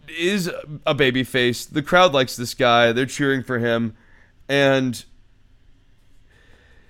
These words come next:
Vampiro does make a good point about Son of Havoc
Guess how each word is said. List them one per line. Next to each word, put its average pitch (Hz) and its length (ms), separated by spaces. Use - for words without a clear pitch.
Vampiro 226 540
does 175 240
make 180 240
a 175 60
good 160 260
point 160 380
about 120 640
Son 131 200
of 147 120
Havoc 113 520